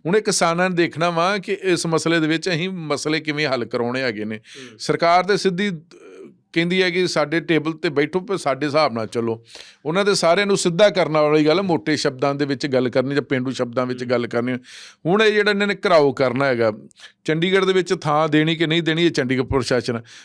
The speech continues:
Speaker 1: ਪਰ ਜਿਵੇਂ ਤੁਸੀਂ ਆਮ ਲੋਕਾਂ ਨੂੰ ਖੱਜਲ ਖੁਆਰ ਕਰਨ ਦੀ ਬਜਾਏ ਵੀ ਤੁਸੀਂ ਰਾਹ ਰੋਕਦੇ ਸੀ, ਧਰਨੇ ਲਾਉਂਦੇ ਸੀ,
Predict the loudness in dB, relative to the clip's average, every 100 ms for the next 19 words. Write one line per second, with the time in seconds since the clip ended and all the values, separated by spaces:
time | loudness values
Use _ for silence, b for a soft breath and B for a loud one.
0 | B -2 0 0 0 -2 -4 -4 0 -2
1 | 2 4 6 6 4 4 0 0 -2 0
2 | 0 2 2 2 0 -2 -2 -2 0 0
3 | -2 -6 B B B B -8 -2 0 2
4 | 4 6 6 6 2 0 0 -2 -2 0
5 | 2 2 0 -2 -2 -2 -4 -4